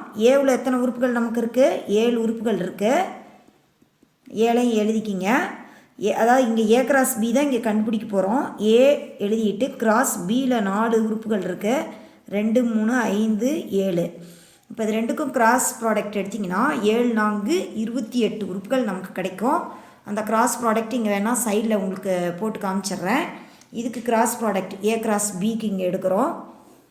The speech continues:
உங்களுக்கு தப்பு வராம இருக்க இந்த மாதிரி முறையில செய்யுங்க. த்ரீ, ஃபோர், ஃபைவ், சிக்ஸ், செவன்,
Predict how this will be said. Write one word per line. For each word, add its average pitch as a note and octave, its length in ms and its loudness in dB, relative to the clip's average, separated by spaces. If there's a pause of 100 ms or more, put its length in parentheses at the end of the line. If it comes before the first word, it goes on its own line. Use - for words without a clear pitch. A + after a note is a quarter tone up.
(180)
உங்களுக்கு A3 640 2
தப்பு A3 300 2
வராம B3 220 4
இருக்க A#3 220 0
இந்த A3+ 240 2
மாதிரி A3 280 2
முறையில A3 400 2
செய்யுங்க. F#3 520 0 (680)
த்ரீ, A#3 440 -2
ஃபோர், G#3 320 0 (200)
ஃபைவ், G3+ 400 0
சிக்ஸ், - 640 -6
செவன், G3+ 360 0